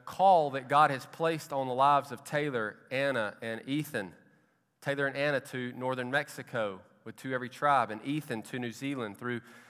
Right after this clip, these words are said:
campus outreach. Uh, but as I mentioned, today's service is also the beginning of Advent. Advent is the joyous anticipation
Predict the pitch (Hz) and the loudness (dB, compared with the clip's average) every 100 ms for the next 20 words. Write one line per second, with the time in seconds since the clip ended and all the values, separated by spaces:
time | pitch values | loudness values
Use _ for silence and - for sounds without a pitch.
0 | _ - 123 120 110 123 135 123 110 98 | _ -8 -6 -6 -4 2 2 2 -6 -8
1 | - - - _ _ _ _ _ _ _ | -16 -16 -18 _ _ _ _ _ _ _
2 | - _ - - 131 147 165 160 147 170 | -20 _ -18 -8 -4 2 2 4 2 2
3 | 247 - 147 147 147 - 147 156 175 - | -2 0 -2 -2 -6 -6 0 0 -2 0
4 | 175 156 147 151 123 - 180 233 226 156 | 0 0 -4 -6 -4 2 4 4 0 2
5 | 131 120 131 131 131 123 123 127 131 123 | 2 2 -2 -6 -6 -4 -4 -4 -2 0
6 | 120 120 - - - 175 175 131 95 - | 0 -2 -14 -12 0 0 0 -2 -4 -6
7 | - _ _ _ _ _ _ _ _ _ | -20 _ _ _ _ _ _ _ _ _
8 | - - - 143 190 170 170 151 131 131 | -20 -16 2 2 4 2 0 0 -4 -8
9 | 110 110 147 185 190 180 156 147 135 - | -8 -4 0 2 0 -2 -4 -4 -4 -6
10 | 170 156 - 147 147 185 220 | -4 -4 -2 -4 -2 -4 -4